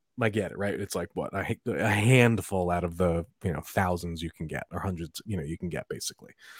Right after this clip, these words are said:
Um, but, uh, but yeah, cool. All right. And then, uh, last but not least, we got a big update coming to Pokemon Unite.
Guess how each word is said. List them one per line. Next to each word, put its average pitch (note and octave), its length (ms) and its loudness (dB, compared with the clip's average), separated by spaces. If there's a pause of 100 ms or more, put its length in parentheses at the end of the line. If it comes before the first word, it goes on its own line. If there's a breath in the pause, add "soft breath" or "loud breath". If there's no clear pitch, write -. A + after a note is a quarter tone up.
(460 loud breath)
Um, F2+ 540 0 (340)
but, F#2+ 280 2
uh, E2 420 -6 (640)
but F3 120 8
yeah, A3+ 260 10
cool. A#3+ 280 6
All G#3 100 10
right. C#3 280 12
And D#3+ 140 8
then, F#3 180 8
uh, F3+ 280 10
last G3 180 10
but G#3+ 60 8
not G3 140 8
least, G#3+ 160 10
we G#3 40 8
got G3+ 80 12
a D#3 60 4
big G3+ 100 12
update G#3+ 280 12
coming G#3+ 180 12
to G3+ 40 10
Pokemon G#3+ 340 12
Unite. A#3+ 280 10